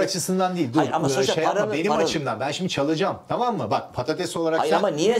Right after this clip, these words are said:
Speaker 2: niye senin kolay çaldığın bir hale dönüştü? O para çıktı.
Speaker 1: Ha,
Speaker 2: Paranın
Speaker 1: tabii,
Speaker 2: niye
Speaker 1: tabii.
Speaker 2: oluştuğunu
Speaker 1: O
Speaker 2: biliyoruz.
Speaker 1: paranın bir sebebi var
Speaker 2: Para, o
Speaker 1: yani.
Speaker 2: paranın sebebini
Speaker 1: Tabii.
Speaker 2: biliyoruz. O altına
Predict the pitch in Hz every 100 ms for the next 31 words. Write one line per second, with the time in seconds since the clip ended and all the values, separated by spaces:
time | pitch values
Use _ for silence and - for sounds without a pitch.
0 | 226 170 240 220 202 170 151 151 147 156
1 | 131 135 143 135 131 123 120 123 - -
2 | 120 156 185 196 156 165 - 160 180 175
3 | 185 185 170 - 160 156 196 147 143 147
4 | 139 151 120 117 147 147 170 190 - 185
5 | 190 190 - 180 185 180 240 175 170 170
6 | 170 185